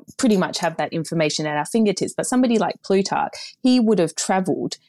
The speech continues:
and he would have gone to libraries, he would have read all these sources,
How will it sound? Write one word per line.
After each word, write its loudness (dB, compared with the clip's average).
and 2
he 4
would 4
have 0
gone 0
to -2
libraries, 0
he -8
would 2
have -2
read 2
all 2
these 0
sources, -2